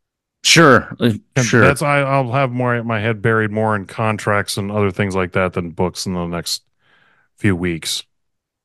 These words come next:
Speaker 1: I like it.
Speaker 2: You know, just,
Speaker 1: Sounds
Speaker 2: you know,
Speaker 1: good.
Speaker 2: we can do contract
Speaker 1: Deal.
Speaker 2: review.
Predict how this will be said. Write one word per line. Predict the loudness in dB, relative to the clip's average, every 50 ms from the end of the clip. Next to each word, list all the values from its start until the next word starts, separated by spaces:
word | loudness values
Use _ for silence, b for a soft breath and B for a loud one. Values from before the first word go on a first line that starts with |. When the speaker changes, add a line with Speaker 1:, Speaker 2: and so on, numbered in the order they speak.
| _ _ _ _ _ _ _ _ _ _ _ _ _ _ _ _ _ _ _ _ 0
Speaker 1:
I | 2 4
like | 4 2 2
it. | -2
Speaker 2:
You | -6 -8
know, | -6
just, | -4 -4 -4 -2 0
Speaker 1:
Sounds | 4 4 4
Speaker 2:
you | 4
know, | 2 0
Speaker 1:
good. | -2 -4 -4 b b b b b b b _ _ _ _ _ _ _ _ _ _ _ _ _
Speaker 2:
we | 0 2
can | 2 2
do | 2 0
contract | 0 0 0 0 0 2 2 4 4 4
Speaker 1:
Deal. | 2 0
Speaker 2:
review. | -4 -4 -2 -2 -4 -4 -8